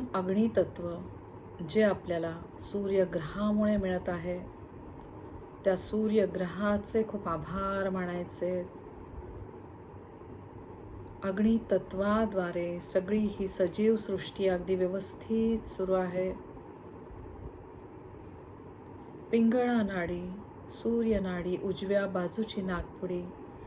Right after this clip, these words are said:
ज्याद्वारे आपल्या शरीराला उष्णता मिळत आहे, त्या सूर्य नाडीचे खूप आभार मानायचे.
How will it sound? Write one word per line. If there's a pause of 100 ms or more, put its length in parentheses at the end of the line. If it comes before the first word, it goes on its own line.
(640)
ज्याद्वारे
आपल्या
शरीराला (520)
उष्णता
मिळत
आहे, (920)
त्या
सूर्य
नाडीचे
खूप
आभार
मानायचे.